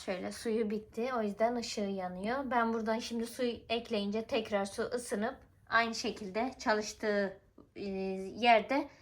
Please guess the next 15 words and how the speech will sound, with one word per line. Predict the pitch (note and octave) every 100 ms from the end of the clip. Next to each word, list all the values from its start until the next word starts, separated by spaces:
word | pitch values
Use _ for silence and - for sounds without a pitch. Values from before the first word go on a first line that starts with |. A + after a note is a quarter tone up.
| - - - - _
su | -
ekleyip | A#3+ A3+ - A#3 A#3+ -
devam | G#3+ G#3+ G#3
edebilirim. | G3+ G3+ F#3+ F#3 G3+ C#4 - _ _ _ _ _ _ _ - - _ _ _
Bir | C#4
dahaki | A#3+ A#3 A3 G#3+
videoda, | A3+ G#3 G3+ G3+ A3+ B3+ - - _
e, | G#3 G#3+ G#3+
kapıda | - A#3 A3 A#3+
deneyeceğim, | A3 G3+ F#3 G3 A3
pencerede | A#3 A3+ A3 A3 A3 A3+ G#3
deneyeceğim, | G#3 G3+ F3+ G3 A3 - - G#3
dolap | A3 A3+ A#3
yüzeyinde | A3+ G#3 G#3 G3+ G3+ F#3+
deneyeceğim. | F#3+ F#3 F3+ G#3+ C4+